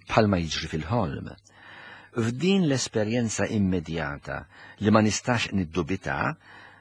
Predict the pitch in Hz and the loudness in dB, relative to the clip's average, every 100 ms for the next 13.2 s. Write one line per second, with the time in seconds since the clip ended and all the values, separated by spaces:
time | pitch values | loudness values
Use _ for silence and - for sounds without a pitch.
0 | - - 160 - 196 196 165 127 120 117 | -8 -2 0 2 2 2 -2 0 0 0
1 | 110 113 - 110 - 98 98 104 175 160 | -4 -4 0 0 0 0 2 2 0 -2
2 | - 92 87 98 90 87 87 90 110 - | -4 -2 0 0 0 -2 -4 -6 -6 -6
3 | - 82 80 78 76 76 78 69 65 69 | -6 -4 -4 -6 -6 -6 -6 -6 -8 -12
4 | 92 _ _ _ _ - - - - 120 | -14 _ _ _ _ -20 -20 -4 0 2
5 | - - 208 196 156 143 123 113 127 120 | 2 2 2 4 2 0 -2 0 2 2
6 | 113 110 113 110 107 - 190 151 90 - | 2 -2 0 2 2 0 2 0 0 -4
7 | - - - - - 95 87 82 69 67 | -12 -4 -2 -2 -2 -4 -2 -2 -6 -8
8 | - - - - - - - - 139 135 | -12 -14 -18 -20 -20 -20 -14 0 4 6
9 | 120 107 - - 95 95 98 113 104 87 | 6 2 0 -6 -4 0 2 4 2 0
10 | 73 71 73 76 - 90 - 82 69 95 | -4 -6 -6 -6 -2 -4 0 -2 0 2
11 | 127 82 65 - - - - _ - 95 | 2 2 -4 -14 -20 -20 -20 _ 0 4
12 | 98 95 92 90 - 98 87 95 101 80 | 4 4 2 0 0 0 0 2 2 0
13 | 71 | -2